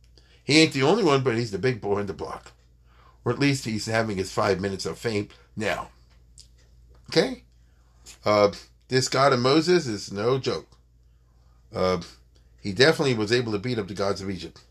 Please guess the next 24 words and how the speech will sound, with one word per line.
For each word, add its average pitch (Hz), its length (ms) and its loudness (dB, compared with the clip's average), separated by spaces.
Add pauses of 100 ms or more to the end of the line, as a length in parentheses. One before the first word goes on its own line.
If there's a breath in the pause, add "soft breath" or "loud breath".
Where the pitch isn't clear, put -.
(840 soft breath)
But - 120 2
the 160 80 2
gods 240 240 6
of 185 100 0
Egypt 175 360 -2
are 123 80 -4
still 120 220 -4
there. 120 280 -2 (800)
And 104 140 -10
so 175 140 2
are 165 40 4
the 127 60 0
gods 131 320 4
of 104 100 -4
Canaan 127 420 0
and 98 180 -8
Chemosh 127 520 -2
and 95 140 -8
this 131 180 -4
and 113 100 -8
that 107 60 -6
and 104 80 -14
the 104 120 -6
other. 95 240 -6